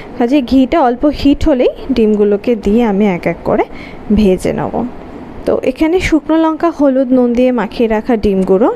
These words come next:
ডিমগুলোকে সেদ্ধ করে আমি গাগুলো কাট করে নিয়েছি, তাতে স্বাদটা ভালো হয়। এবার এইভাবে ভাজা ডিমগুলোকে এক এক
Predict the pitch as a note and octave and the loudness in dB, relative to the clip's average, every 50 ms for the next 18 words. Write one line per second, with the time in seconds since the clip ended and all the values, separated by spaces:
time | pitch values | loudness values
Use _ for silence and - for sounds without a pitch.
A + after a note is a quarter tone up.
0 | F#4+ - A#3+ A3+ A3 G#3+ G#3+ G#3+ A3 G#3+ - C4 - - - A#3+ G3 - - A3 | 0 0 2 2 2 2 2 2 2 0 0 -2 0 0 0 0 0 0 -2 -2
1 | G#3+ - B3+ A#3+ C4 C4+ C4+ C4 A3 A3+ G3+ F#3+ F#3+ G3 G3+ G#3 A3 A3+ A3+ - | 0 0 0 0 0 0 0 0 0 0 0 0 0 2 2 2 2 2 0 -2
2 | B3+ A#3+ - - - A3+ G#3 G3 G3 F#3+ F#3 F3+ F3+ F3+ - - - A4+ C#5 - | -4 -2 -2 -4 -2 0 0 0 0 0 0 0 0 0 -2 0 0 0 -2 -2
3 | - - - - - - - - B3 - A3+ G#3 G3 - F4 B4 - - - - | -8 -16 -16 -16 -16 -16 -14 -12 -6 -4 -2 -2 -2 -2 -4 -4 -4 -2 0 0
4 | C#4 F#3+ F#3 - - G#3 G3+ G3+ G#3 F3+ F3 F3 F3+ F#3 G3 - A#4 - - - | 0 0 0 -2 -2 -2 0 0 0 0 0 0 0 0 0 -2 -2 -2 -6 -12
5 | - - - - - - - C4 C4+ C4+ D4+ D4+ - - C#4 C4 B3 B3 C#4+ C#4 | -16 -16 -16 -16 -12 -4 -2 0 2 2 2 0 2 0 0 0 0 0 2 2
6 | C#4+ D#4+ C#4+ C#4 A3 A#3 G#3+ G#3 A3 B3 A#3+ A#3 A3+ A3+ G#3+ G#3 G#3 G#3 G3+ G3+ | 2 2 0 0 0 0 2 2 0 0 0 0 2 2 2 2 2 2 2 0
7 | G#3 C#4+ C#4 A#3+ G3 F#3+ F#3 - G3 F#3 | 0 0 0 0 0 -2 -2 -4 -4 -6